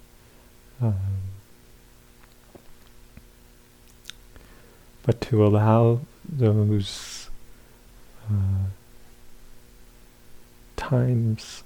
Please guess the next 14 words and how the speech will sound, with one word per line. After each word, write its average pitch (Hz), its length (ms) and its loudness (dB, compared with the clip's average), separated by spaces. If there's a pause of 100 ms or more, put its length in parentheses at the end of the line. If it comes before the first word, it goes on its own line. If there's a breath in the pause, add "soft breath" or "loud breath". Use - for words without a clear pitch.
(100)
of - 200 -2
presence, - 840 -2 (460)
moments 117 460 4
of 104 120 2
mindfulness 104 920 0 (1040 loud breath)
to 110 360 -2 (680)
grow, 113 580 0 (1400)
to - 120 -6
expand, 120 840 -2 (1800)
brings 123 440 2
with 117 240 0
it 110 160 2
its 123 220 -4
own 113 560 2